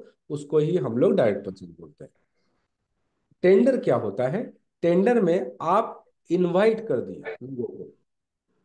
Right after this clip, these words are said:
कि मुझे अभी दस computer चाहिए, चाहे आपने paper में डाल दिया, जाके दस दुकान में जाके बोला, कहीं पर भी आपने डाल दिया है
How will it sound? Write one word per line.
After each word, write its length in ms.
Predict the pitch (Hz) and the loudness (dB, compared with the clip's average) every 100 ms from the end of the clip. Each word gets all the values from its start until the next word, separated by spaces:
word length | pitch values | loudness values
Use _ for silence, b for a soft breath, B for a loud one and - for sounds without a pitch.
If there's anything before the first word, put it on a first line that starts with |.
| _ 214 | _ -6
कि 80 | 220 | -4
मुझे 400 | 170 147 190 233 | -2 -4 -4 -4
अभी 200 | 208 226 | -4 -2
दस 240 | 170 185 | -2 -2
computer 480 | - 170 185 185 196 | -4 -4 -4 -2 -2
चाहिए, 360 | 208 160 - - _ _ _ _ _ _ _ _ _ _ _ _ _ _ _ _ 147 | -2 -4 -8 -16 _ _ _ _ _ _ _ _ _ _ _ _ _ _ _ _ -6
चाहे 180 | 143 | -2
आपने 300 | 165 165 175 | -2 -2 -6
paper 320 | 170 147 156 151 | -6 -4 -4 -4
में 120 | 147 | -4
डाल 200 | 143 143 | -4 -2
दिया, 420 | 143 143 143 - - _ | 0 0 -4 -8 -18 _
जाके 340 | 123 135 135 151 | -4 -2 -2 -2
दस 180 | 143 143 | -2 -2
दुकान 320 | 127 147 151 | -4 -2 -2
में 120 | 151 | 0
जाके 260 | 139 127 143 | -2 -2 -4
बोला, 340 | 131 131 127 123 123 _ _ _ | -2 -2 -2 -4 -10 _ _ _
कहीं 220 | 208 254 220 | -4 -2 0
पर 120 | 196 | 0
भी 100 | 180 | 0
आपने 280 | 151 156 165 | 0 -2 -4
डाल 180 | 113 95 | -4 -6
दिया 220 | 87 | -12
है 100 | - | -18